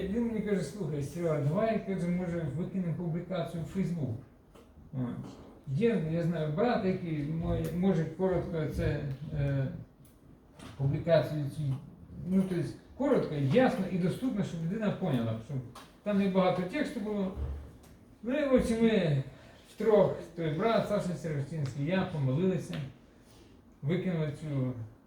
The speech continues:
поклали руки на, на цей інтернет, помолилися, ну і скинули цю публікацію.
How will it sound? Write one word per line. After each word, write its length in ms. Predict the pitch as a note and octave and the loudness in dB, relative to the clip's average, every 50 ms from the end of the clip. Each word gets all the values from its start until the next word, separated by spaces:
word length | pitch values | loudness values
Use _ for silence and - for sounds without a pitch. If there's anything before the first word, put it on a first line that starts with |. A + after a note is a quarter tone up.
| - - | -18 -10
поклали 540 | - C#3 C#3 D3+ D#3+ D#3 D3 D3 D3+ D#3 E3+ | -6 -4 0 4 4 6 6 6 6 4 4
руки 220 | E3 D#3+ C#3+ C3 B2+ C3 C#3+ | 2 0 0 0 0 2 0
на, 200 | D#3 D3+ C#3+ C3+ - - - - - - - - | 0 0 0 -2 -4 -6 -10 -18 -20 -20 -14 -10
на 200 | D3 D3 D3+ D3 | -6 -6 -4 -4
цей 160 | D3+ D3 C#3 | -2 -2 0
інтернет, 680 | C3 A#2+ A#2+ - D#3+ - D3+ E3+ G3 G#3+ - - - - - - - - - - - - - - - - - - | 0 -2 -2 -4 -4 -2 0 0 0 0 0 -2 -4 -8 -12 -18 -20 -20 -20 -20 -20 -20 -20 -20 -20 -20 -14 -6
помолилися, 840 | - D#3 C#3+ C3+ C3 C#3 D#3+ G3 G#3 G#3 F#3+ F#3+ F#3 F#3+ F3+ D#3+ D#3 D3 - - - - - | -4 -2 0 2 2 4 4 4 4 2 0 -2 -4 -4 -4 -4 -6 -8 -12 -18 -20 -14 -8
ну 240 | F3+ F3+ G3+ A#3 A#3 | -4 -2 0 0 0
і 180 | G#3+ G#3 F#3 C#3+ | 0 0 -2 -2
скинули 400 | A#2+ - F#3 F#3 F3+ E3+ E3 D3+ | 0 0 0 0 0 -2 -4 -4
цю 160 | - - D3 C#3+ | -6 -6 -4 -2
публікацію. 760 | C#3 C3+ C#3 C#3+ - - F#3 F#3 F3+ D#3+ - - E3+ D#3+ D#3+ | 0 0 0 0 -2 -2 -2 -2 -2 -2 -4 -6 -4 -4 -4